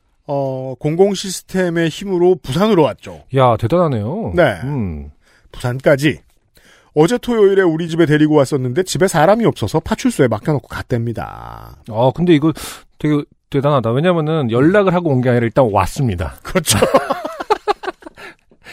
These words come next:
Speaker 2: 왜냐면 연락하면 발뺌할까봐
Speaker 1: 그럴 수
Speaker 2: 인지
Speaker 1: 있죠.
Speaker 2: 모르지만
Speaker 1: 맞아요, 맞아요,
Speaker 2: 아무튼
Speaker 1: 맞아요. 그럴 수도
Speaker 2: 어,
Speaker 1: 있죠.
Speaker 2: 굉장히 효율적으로
Speaker 1: 음.
Speaker 2: 일단 가서
Speaker 1: 음.
Speaker 2: 어,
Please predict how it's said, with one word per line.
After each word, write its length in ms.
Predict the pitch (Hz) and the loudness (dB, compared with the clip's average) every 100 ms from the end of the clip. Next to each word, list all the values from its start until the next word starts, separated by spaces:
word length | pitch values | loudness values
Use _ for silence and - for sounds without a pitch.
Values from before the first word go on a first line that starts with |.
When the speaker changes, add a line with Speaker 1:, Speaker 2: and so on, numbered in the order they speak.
| - | -10
Speaker 2:
왜냐면 200 | 175 185 | -4 0
연락하면 840 | 143 151 185 196 - - 175 196 180 | 2 2 2 0 -4 -6 -2 0 2
발뺌할까봐 920 | 139 - 208 143 123 110 123 165 90 - _ _ _ _ | 0 2 0 0 -2 -6 -2 -2 -2 -10 _ _ _ _
Speaker 1:
그럴 160 | 165 | 2
수 60 | 170 | 4
Speaker 2:
인지 200 | 180 190 | 4 4
Speaker 1:
있죠. 80 | 160 | 4
Speaker 2:
모르지만 480 | 139 143 147 139 131 | 4 4 2 2 2
Speaker 1:
맞아요, 140 | 175 | 2
맞아요, 120 | 127 | 2
Speaker 2:
아무튼 240 | 120 147 175 | -2 -4 -4
Speaker 1:
맞아요. 80 | - - - - | -4 -12 -18 -8
그럴 140 | - 151 | 0 2
수도 100 | 143 | 4
Speaker 2:
어, 40 | |
Speaker 1:
있죠. 60 | 139 | 2
Speaker 2:
굉장히 320 | 147 147 147 | 2 2 4
효율적으로 600 | 165 233 180 143 113 151 | 2 0 0 0 4 4
Speaker 1:
음. 80 | 117 | 2
Speaker 2:
일단 220 | 127 185 175 | 0 -2 -2
가서 520 | - 113 - 127 - _ | -4 -4 2 2 0 _
Speaker 1:
음. 120 | 165 143 | -4 0
Speaker 2:
어, 240 | 127 110 | 0 -2